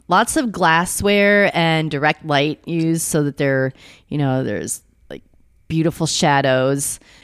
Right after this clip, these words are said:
And one thing that I really liked about this was, uh, say purple. There were s-, varying shades of purple. Everything in the photo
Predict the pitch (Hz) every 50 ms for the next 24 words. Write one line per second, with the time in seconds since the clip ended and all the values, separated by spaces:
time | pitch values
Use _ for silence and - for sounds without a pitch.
0 | - _ _ _ 226 220 226 226 233 247 262 254 - 277 269 262 247 233 214 196
1 | 190 202 196 202 208 208 208 208 208 208 202 180 - - _ _ _ _ _ _
2 | _ _ _ _ _ _ _ _ _ _ 165 170 165 165 160 165 190 - _ -
3 | - 196 208 208 214 - 220 208 214 220 214 - - 190 185 175 165 160 160 -
4 | - - 131 131 107 73 67 - - - _ _ _ - - - 269 269 269 269
5 | 262 - - - 226 226 208 - - 160 143 123 107 151 - - _ _ 202 196
6 | 190 202 196 185 - - - 170 175 - _ _ _ _ - 170 190 170 208 208
7 | 202 208 214 214 214 208 190 - - - - 185 175 175 175 202 226 214 - -
8 | - 156 - - - - 175 175 - _ 202 196 202 202 208 202 208 202 - _
9 | _ 220 233 247 240 226 262 262 247 - - 233 220 214 208 208 196 - 202 190
10 | 190 196 202 202 208 208 214 220 226